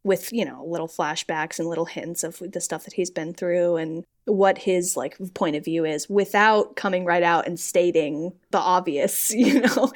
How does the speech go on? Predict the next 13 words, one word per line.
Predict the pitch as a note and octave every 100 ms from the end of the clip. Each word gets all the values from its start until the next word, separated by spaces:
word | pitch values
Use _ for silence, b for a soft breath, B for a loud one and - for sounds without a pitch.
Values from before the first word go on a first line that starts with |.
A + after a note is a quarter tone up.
| B B
because | C4 D4
you | C4+ B3+
don't, | D4 D4 A#3+
you | B3+
want | B3 B3+
it | C4 B3+
to, | A#3 G3+ F#3 - _ _ -
to | G#3+ G3+
find | G3 - G3+ G#3 G3+
this | F#3+ F#3 - -
line | F#3+ F#3 F#3 F#3+
between, | F#3 - F#3 F3+
like, | F#3 E3+ - -